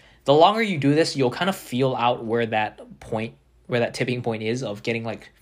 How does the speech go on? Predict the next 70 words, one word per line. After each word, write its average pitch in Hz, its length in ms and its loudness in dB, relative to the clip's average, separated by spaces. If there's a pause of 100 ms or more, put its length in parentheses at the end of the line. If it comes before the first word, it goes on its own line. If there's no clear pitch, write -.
(960)
past 113 400 0
your 117 140 -2
active 113 300 -2
range 113 140 -4
of 104 60 -6
motion 117 320 -2
and 113 140 -4
then 104 60 -8
you 101 80 -10
start 110 200 -6
involving 110 380 -6
the 101 80 -8
lower 104 140 -4
back. 110 260 -2
You'll 123 120 -2
start 170 180 -4
to 175 80 -2
kind 139 240 -2
of 123 60 0
have 127 100 0
a 110 80 -4
feel 139 200 -2
for 156 160 -2
this. 147 300 -2 (480)
But 127 220 4
for 147 160 -2
now, 135 380 4
for 147 180 -4
most 127 260 0
people, 160 480 0 (260)
try - 280 2
using 170 400 -2
a 120 60 -4
mirror 120 560 0 (360)
and 123 180 -2
then 120 240 2
try 151 220 2
hip 143 240 0
hinging 147 480 -2
and 127 120 -6
pushing 135 200 -2
your 120 180 -4 (220)
butt 131 120 2
back 131 180 2
as 117 120 -2
far 127 160 0
as 120 80 0
you 113 80 -8
can. 123 380 -4 (240)
And 131 100 -2
then 135 80 2
kind 165 140 4
of 165 60 0
find 151 200 4
that 123 140 0
tipping 139 260 0
point 131 220 0
where 120 120 -2
you 113 200 -2
feel 127 340 0
your 117 140 -2
lower 117 180 0
back 107 240 2
kind 113 140 -10
of 107 40 -8
starts 110 220 -6
to 104 80 -8
round 131 300 2
and 110 80 -6
you 104 60 -8